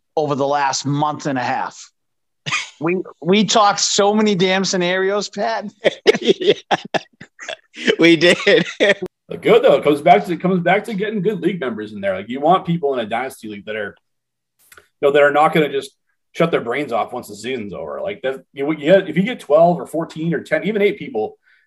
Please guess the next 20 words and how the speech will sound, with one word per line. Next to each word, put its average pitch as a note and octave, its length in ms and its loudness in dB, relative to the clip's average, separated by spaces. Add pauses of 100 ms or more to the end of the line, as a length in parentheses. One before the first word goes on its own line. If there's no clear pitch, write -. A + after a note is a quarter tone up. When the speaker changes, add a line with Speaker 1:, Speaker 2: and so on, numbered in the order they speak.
(120)
Speaker 3:
that C3+ 100 4
are C3+ 100 2
this D3+ 180 -2
invested A2+ 400 -2
in A2 140 -8
dynasty, B2 580 -6 (140)
and, A#2 160 -8
you - 0 -
know, A#2+ 100 0
that, A#2+ 240 0
that's D3 240 0
what - 80 -6
you're E3+ 140 0
looking B2+ 220 -8
for A2 220 -12
in - 80 -18
these - 160 -20
leagues. F2+ 240 -14
Like, F#2+ 200 -10
don't, F#3 360 2